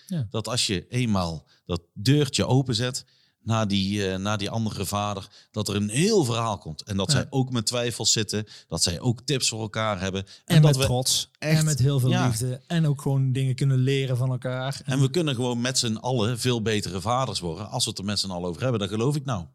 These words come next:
Speaker 1: Superveel dingen geleerd. En door het delen van ons eigen verhaal en door de reacties ook
Speaker 2: Hmm.
Speaker 1: s-, heel benieuwd geworden naar andere vaders.
Speaker 2: Mhm.
Speaker 1: Er is behoefte aan.
Speaker 2: Ja.
Speaker 1: Wij gaan eens, eh, wij sluiten onszelf eens hier op, eh, een paar dagen. We
Speaker 2: Ja.
Speaker 1: gaan met heel veel vaders praten.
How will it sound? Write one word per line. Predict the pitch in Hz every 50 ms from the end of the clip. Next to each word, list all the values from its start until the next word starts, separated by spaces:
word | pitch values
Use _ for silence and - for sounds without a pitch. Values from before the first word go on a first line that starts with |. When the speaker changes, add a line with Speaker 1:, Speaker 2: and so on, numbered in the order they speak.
| _
Speaker 1:
Superveel | - - - - 208 185 165 135 147 139
dingen | 135 143 139 127
geleerd. | 131 156 160 135 127 - - _ -
En | 214 196 151 143 160 180 185 -
door | 170 143 160 151 139
het | 131 123
delen | 160 165 151 135
van | 127 131
ons | 131 127 131
eigen | 143 156 165 156 147 127
verhaal | 117 120 117 117 117
en | 120
door | 123 117
de | 117
reacties | 113 123 127 139 139 - - 120 127 131 - -
ook | 151 139 135 -
Speaker 2:
Hmm. | 113 110 101 90 82 80 76 69 -
Speaker 1:
s-, | - - - _ _
heel | - - - 277 262 202
benieuwd | 170 165 160 147 -
geworden | - 139 120 120 135 151
naar | 160 151 139 131 117 - - _ _
andere | - 233 226 180 143 127
vaders. | 98 120 113 101 98 92 92 - - - - _ _ _
Speaker 2:
Mhm. | - 110 127 117 95 95 107 135 156 - - _ _ _ _
Speaker 1:
Er | - 139
is | 160 175 151
behoefte | 131 143 139 170 170 - 196 170
aan. | 165 160 160 160 160 160 - _ _ _ _ _ _ _ _ _ -
Speaker 2:
Ja. | - 117 107 -
Speaker 1:
Wij | 156 160 156
gaan | 165 170 170 165
eens, | 156 151 - - -
eh, | 156 147
wij | 151 156
sluiten | - - 185 175 160 156
onszelf | 156 135 - 170 160 143 147
eens | 143 139
hier | 156 156 143 139 135 165
op, | 220 - - -
eh, | 240 226 233 226 220
een | 202
paar | - - 226 220 214
dagen. | 226 226 226 233 240 294 320 _ _ _ _ _ _ -
We | - 151
Speaker 2:
Ja. | 151 -
Speaker 1:
gaan | 143
met | 135 131 - -
heel | 95 - 127 - 156 220 269 262
veel | 185 170 143
vaders | 127 165 180 202 233 208 -
praten. | - - 226 233 233 - 277